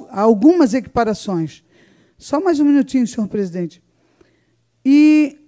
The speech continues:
agora falta fazer da Casa Legislativa. E eu acredito, senhor presidente, que o município de Biguaçu tem recursos para isso.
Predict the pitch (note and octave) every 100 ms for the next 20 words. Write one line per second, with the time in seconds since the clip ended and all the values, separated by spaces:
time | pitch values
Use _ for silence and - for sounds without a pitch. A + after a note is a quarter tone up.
0 | - C4 C4 D#4+ G4+ D#4 - D#4 E4+ D4+
1 | - B3 D#4 D4 C#4 C#4+ D4 B3+ A#3+ A3+
2 | F#3+ G3 - F#3+ D#3 D3+ D3 _ _ _
3 | _ _ _ - D#4+ G#4 - F4+ A#3 D4+
4 | G4 - D4 C4 A#3+ - B3+ - B3 F3+
5 | A#3 - - C#4+ D4 - C#4+ - A#3+ B3+
6 | A3+ D4 D#4 E4 F#4 D#4 - D4+ E4 -
7 | - G#3 F3 D#3 - -